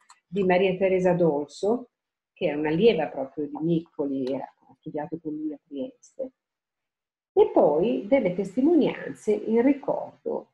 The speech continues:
del maestro scomparso da parte dei colleghi, eh, tuttora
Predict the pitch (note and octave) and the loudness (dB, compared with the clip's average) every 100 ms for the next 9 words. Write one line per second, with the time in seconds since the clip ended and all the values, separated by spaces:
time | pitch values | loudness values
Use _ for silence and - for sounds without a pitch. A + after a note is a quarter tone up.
0 | _ D#3 E3+ E3 D3+ E3 G3 E3+ - - | _ -6 0 0 0 -2 -4 -6 -10 -16
1 | - - - - - - _ _ - G#3 | -20 -18 -16 -14 -14 -20 _ _ -8 -4
2 | G#3+ - - F3+ D3 - G#3 F3 B2+ - | -4 -4 -6 -6 -6 -2 0 0 -2 -4
3 | E3 G3 - _ _ _ - E3 D#3 D#3+ | -6 -6 -8 _ _ _ -8 -4 -4 -4
4 | E3+ F3 F3 E3 C#3+ B2+ - | -6 -2 0 2 2 -2 -6